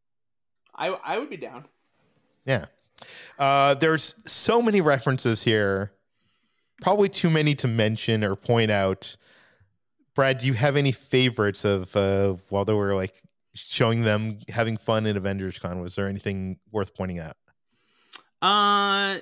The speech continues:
Speaker 1: no, you know, I just, I, I like, uh, you know, seeing the, like, the cosplay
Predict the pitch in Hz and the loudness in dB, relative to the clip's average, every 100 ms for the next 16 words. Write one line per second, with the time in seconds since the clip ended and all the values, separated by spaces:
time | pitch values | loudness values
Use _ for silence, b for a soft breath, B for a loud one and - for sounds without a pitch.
0 | - 214 349 339 202 214 226 220 233 - | -10 -6 0 2 2 0 0 0 -2 -6
1 | - 185 175 185 185 190 208 - - _ | -4 -4 -2 -4 -2 -4 -4 -6 -20 _
2 | _ _ _ - 143 139 139 131 123 120 | _ _ _ -4 0 2 2 0 -2 -6
3 | 160 147 135 - 156 151 151 143 120 131 | -6 -6 -6 -6 -4 -2 -4 -6 -8 -8
4 | 135 - 135 135 139 - 160 - - 151 | -8 -8 -10 -8 -8 -4 -2 -2 -4 -4
5 | 131 123 | -2 -2